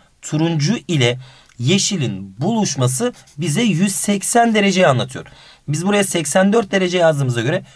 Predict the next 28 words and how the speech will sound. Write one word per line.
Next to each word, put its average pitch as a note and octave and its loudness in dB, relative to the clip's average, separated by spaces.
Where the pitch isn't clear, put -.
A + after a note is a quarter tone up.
bu D#3 -2
turuncu F3 0
açı G3 2
artık C3 -2
yüz A#2 -6
seksen C3 0
eksi A3+ 0
seksen - -2
dörtten G3 0
doksan G3+ 2
altı F#3 2
derece C3+ 2
oldu. E2 -8
Sonra B3+ 2
artık G#3+ 2
K A3 4
köşesini A#3 -2
tamamlarsam A#3 4
bakın. - -2
K A#3 4
köşesini F3+ -4
tamamladığımızda C3+ 2
onu F3+ 0
da E3 2
maviyle C#3+ 4
gösterelim. B2 -2
E, D#3+ 4
şu - -2